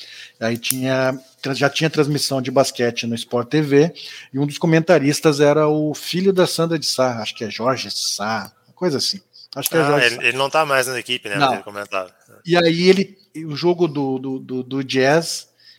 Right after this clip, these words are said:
Speaker 1: <laughs> e ele diz que o, o Gobert era, não ia, não ia se dar bem, porque já não era um tipo de pivô que, que N B A, é, tava,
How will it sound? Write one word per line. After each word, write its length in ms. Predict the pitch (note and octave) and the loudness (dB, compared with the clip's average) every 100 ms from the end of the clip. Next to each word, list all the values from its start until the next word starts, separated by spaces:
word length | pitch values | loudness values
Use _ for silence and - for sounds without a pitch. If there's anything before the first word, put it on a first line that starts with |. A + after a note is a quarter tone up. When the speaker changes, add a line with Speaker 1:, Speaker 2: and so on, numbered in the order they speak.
| _ | _
Speaker 1:
<laughs> 400 | _ - - - | _ -16 -12 -6
e 140 | C#3+ | -2
ele 160 | C#3+ D#3+ | 0 -2
diz 260 | C3+ D3+ | -4 -6
que 460 | - F3 D3+ C#3+ C3 - - - - _ - | -4 0 2 2 -2 -10 -20 -20 -20 _ -6
o, 580 | B2+ B2 A#2+ A#2 A#2 D3 | -2 0 0 -2 -4 -2
o 40 | |
Gobert 500 | D3 C#3+ B2 C3 C#3+ | 2 2 4 2 4
era, 240 | D3 D3+ D#3 D#3 C#3+ A#2+ A#2+ C3 | 4 2 2 0 0 -4 -12 -14
não 240 | C#3 C#3+ | -8 -4
ia, 260 | D3 F3+ E3 A#2+ - - | 0 4 4 2 -8 -12
não 220 | B2 C3+ | -10 -6
ia 120 | D3 | -4
se 140 | D3+ - | -4 -2
dar 140 | C3+ | -2
bem, 360 | B2+ B2+ C#3 D#3 _ _ _ _ - | -2 -4 -4 -8 _ _ _ _ -20
porque 300 | - D3+ D3 | -6 -2 0
já 120 | D#3 | 2
não 140 | D3+ | 4
era 160 | D#3 E3 | 4 4
um 80 | C#3+ | 0
tipo 300 | - - D3+ | -4 -4 -4
de 120 | D3 | -6
pivô 540 | - B2 A2 C3+ D3 | -6 -8 0 2 2
que, 340 | C3 A2+ G#2 G2+ | -2 -10 -10 -14
que 140 | - B2 | -12 -6
N 120 | B2 | -6
B 600 | A#2 A2+ A#2+ C3+ B2 G#2+ - - - _ _ | -4 -2 2 0 0 -6 -14 -20 -20 _ _
A, 40 | G#2 | -12
é, 380 | G#2 G#2 G2+ G2+ | -10 -8 -10 -6
tava, 280 | - C3 A#2 | 0 2 0